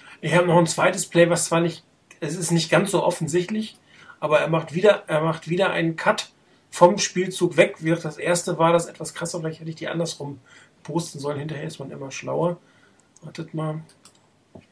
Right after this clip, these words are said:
So, ähm, jetzt bitte einmal auf Reload.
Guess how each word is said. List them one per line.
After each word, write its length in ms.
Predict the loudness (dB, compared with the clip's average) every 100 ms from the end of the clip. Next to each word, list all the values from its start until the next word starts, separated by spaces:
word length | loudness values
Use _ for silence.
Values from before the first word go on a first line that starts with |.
| _ _ _ _ _ _
So, 400 | -4 -2 -2 -6 -14 _ _
ähm, 460 | -12 -10 -10 -10 -14 -18 _ _ _ _ _ _ _ _ _ _
jetzt 220 | -6 -2
bitte 180 | 0 0
einmal 300 | 2 2 2
auf 300 | -2 -6 -4
Reload. 480 | 0 2 4 2